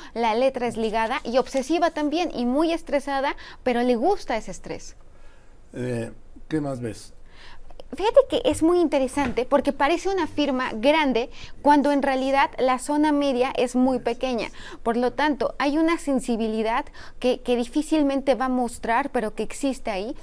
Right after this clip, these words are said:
Speaker 1: E incluso parece que se protege la zona media pequeña con estas dos líneas. Es una persona clara para decir las cosas, es una persona directa y es una persona que además controla todo lo que pasa y sabe todo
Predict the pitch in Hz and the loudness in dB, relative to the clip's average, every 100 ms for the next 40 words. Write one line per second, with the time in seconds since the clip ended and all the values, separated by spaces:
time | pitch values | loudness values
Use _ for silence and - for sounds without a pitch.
0 | - - 240 240 302 330 - 262 285 330 | -10 -4 -2 2 2 2 2 0 0 -2
1 | 277 262 208 233 226 254 269 302 254 214 | -2 -4 -4 -2 -2 0 0 2 0 -2
2 | 247 254 247 233 254 190 233 214 214 311 | -6 -4 -2 0 -2 -2 -4 -4 -4 -8
3 | - - - 233 254 262 294 269 247 247 | -12 -10 -2 0 0 0 2 2 2 2
4 | - - 302 226 240 254 240 285 - 247 | -2 -12 -6 0 2 2 0 -4 -6 -4
5 | 269 233 - 196 233 220 - 262 269 294 | -4 -4 -6 -6 -6 -6 -2 2 4 4
6 | 277 262 196 - 208 254 - 208 202 240 | 0 0 0 0 -4 -4 -2 -2 0 -2
7 | 269 - - 233 - 262 220 226 - 233 | -4 -8 -4 -2 0 0 0 -4 -4 -2
8 | 240 214 - 320 - 226 240 247 - 320 | -2 -2 -6 -10 -2 2 2 2 0 0
9 | 262 285 320 - 240 269 294 247 226 269 | 0 0 0 0 -2 -2 -2 -2 -2 -2
10 | - 262 233 262 277 294 294 285 311 262 | -2 -4 0 2 4 2 2 2 2 0
11 | 226 - - - - 240 262 269 262 - | 0 -2 -2 0 -2 0 2 2 2 0
12 | 233 277 | 2 2